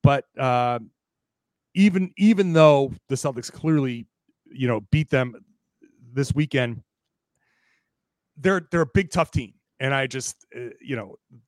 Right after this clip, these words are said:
I'd like a little bit of an easier road than that. I believe in the Magic. I think, I think they're a playoff team. Depending on the matchup, maybe you even win a series. Um, but it's, it's, this is gonna be, if nothing else,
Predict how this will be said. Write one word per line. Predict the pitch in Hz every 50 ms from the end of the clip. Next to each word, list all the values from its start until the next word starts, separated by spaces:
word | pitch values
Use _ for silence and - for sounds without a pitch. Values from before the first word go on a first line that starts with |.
| _ _ _ _ _ _ _ _ _ -
I'd | 127 -
like | 165 160 -
a | 156
little | 151 170 180 165
bit | 156 160
of | 147
an | 143 139
easier | 139 139 127 113 127 120
road | 117 120 113 113
than | 104 107 104
that. | 104 95 - - -
I | - 180
believe | 175 180 208 220 247 254 226
in | 233
the | 220 208
Magic. | 202 196 185 156 175 175 - - - - _ _ _ _ _ _ _ _ _ _ _ -
I | 156 151
think, | - 175 170 151 - -
I | 143 139
think | - 170 151
they're | - 165 151
a | 143
playoff | - 151 156 151 147 139 -
team. | - 151 147 143 139 139 135 113 - _ _ _ _ _ _ _ _ _ _ _ _
Depending | - 143 - - 196 214 226 233 226
on | 220
the | 220 208
matchup, | 202 208 214 214 - 247 240 - _ _ _ _ _ _ _ _ -
maybe | 127 143 175 220 254 339
you | 349 359 339 330
even | 330 320 294 220 214
win | 220 233 226
a | 208
series. | - - 160 127 113 98 92 - - - - _ _ _ _ -
Um, | 135 127 127 127 120 120 117 117 117 98 - - _ _ _ _ _ _ -
but | 160 156 147 - _ _ _ _ _ _
it's, | - - - 185 156 - - -
it's, | 196 180 - -
this | - 165 233 226 -
is | 254 185
gonna | - 247 226 208
be, | 170 202 196 185 180 - _ _ _ _ _ _ _ _ _ _ _ _ _ _ _ _ _ _ _ _ _ -
if | 180 220 -
nothing | 196 220 208 - 190 175
else, | 160 147 131 127 - - - - - -